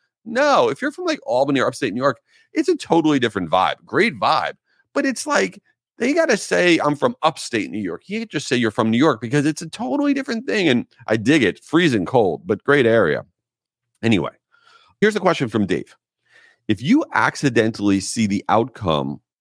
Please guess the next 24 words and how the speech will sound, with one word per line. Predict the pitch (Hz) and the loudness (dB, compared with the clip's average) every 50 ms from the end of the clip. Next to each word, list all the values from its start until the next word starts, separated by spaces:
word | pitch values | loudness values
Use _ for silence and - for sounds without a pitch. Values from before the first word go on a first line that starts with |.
| _ _ - | _ _ -2
of | 104 104 92 | -2 0 0
the | 85 98 | 0 -2
reality | 92 92 95 98 95 92 92 107 120 139 151 156 143 123 117 107 | 0 0 0 2 2 2 2 4 2 2 2 0 -2 -4 -6 -6
show | - - - - 101 92 95 92 | -6 -6 -2 0 2 2 4 2
that | 90 | 0
you | 80 87 98 110 123 131 147 | -2 -2 -2 0 0 2 2
are | 151 139 113 | 0 2 2
watching | 95 98 101 110 113 - - - 50 50 50 - - _ _ _ _ _ _ _ _ _ _ _ _ _ _ _ - | 2 2 2 2 0 -2 -6 -10 -12 -12 -14 -16 -18 _ _ _ _ _ _ _ _ _ _ _ _ _ _ _ -4
and | 104 107 104 104 104 104 104 101 101 101 101 | -2 0 0 2 2 2 2 2 2 2 0
you | 107 113 | 0 -2
see | - - - 165 180 190 | -4 -6 -6 -4 -4 -2
the | 190 156 113 | -2 0 2
outcome | 117 123 123 - 123 107 98 | 2 2 2 0 -2 -2 0
on | 92 98 | -2 -2
social | 95 - - 123 120 123 - 127 | -4 -2 0 0 0 0 0 -2
media, | 110 104 104 101 90 90 | 0 0 0 0 0 -2
do | 80 73 92 | -4 -4 -4
you | 104 120 139 170 | -4 -2 -2 -4
still | - - - 214 214 | -6 -2 0 0 0
go | 202 202 170 | 2 0 0
back | 110 117 107 107 113 - | 2 2 2 2 2 0
and | 104 98 95 | -2 -2 0
watch | 98 95 98 110 117 - | 0 0 0 0 -2 -2
the | - 117 - | -6 -8 -4